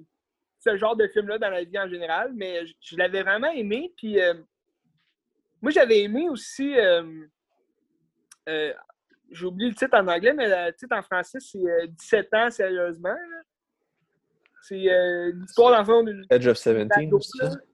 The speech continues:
Speaker 1: Ouais, je pense que c'est ça. Puis, euh, c'est une ado, c'est avec Hailey, euh, Stanfield. Celle qui joue dans True Grit,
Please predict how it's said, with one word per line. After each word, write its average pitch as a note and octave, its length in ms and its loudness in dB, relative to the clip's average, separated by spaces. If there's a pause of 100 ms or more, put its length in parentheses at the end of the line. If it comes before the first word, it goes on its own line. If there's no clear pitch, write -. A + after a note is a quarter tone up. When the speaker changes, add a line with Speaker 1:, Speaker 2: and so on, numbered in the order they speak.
(680)
Speaker 1:
Ouais, G#3+ 220 2
je A#3 60 -6
pense C#4 240 -4
que G3 120 -14
c'est - 160 -12
ça. G3+ 120 -10 (960)
Puis, F#3+ 220 -4
euh, F#3 180 -6
c'est - 140 -16 (180)
une G#3 100 -2
ado, G3+ 220 0
c'est C4+ 100 -2
avec G#3 240 2
Hailey, A3+ 440 -2
euh, F#3 220 -2
Stanfield. G#3+ 680 -10 (560)
Celle A#3 120 4
qui A3+ 140 -4
joue B3 100 -2
dans A#3 180 4
True A3 300 -6
Grit, G#3 180 -2